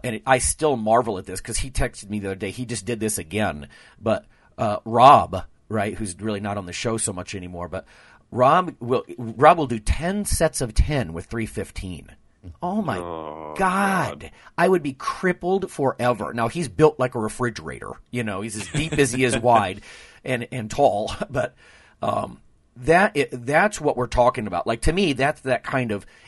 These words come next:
Speaker 1: i-, is three fifteen gonna impress a power lifter? No, no, it's not. But you do ten sets of ten with it, and it's, it's hard to argue that that type of capacity isn't impressive. And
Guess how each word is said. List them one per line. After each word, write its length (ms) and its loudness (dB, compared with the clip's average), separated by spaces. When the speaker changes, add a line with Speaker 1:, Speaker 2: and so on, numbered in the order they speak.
Speaker 1:
i-, 160 0
is 120 -4
three 200 -4
fifteen 320 -4
gonna 160 -4
impress 380 -4
a 40 -6
power 300 4
lifter? 400 -2
No, 340 0
no, 160 -8
it's 160 -10
not. 300 -10
But 160 -14
you 80 -12
do 140 -8
ten 260 0
sets 240 -4
of 120 -6
ten 240 4
with 180 -6
it, 160 -10
and 160 -2
it's, 200 -6
it's 520 -6
hard 280 4
to 100 0
argue 380 8
that 180 -6
that 220 -2
type 320 -6
of 160 -12
capacity 920 -2
isn't 320 -4
impressive. 580 -4
And 120 -10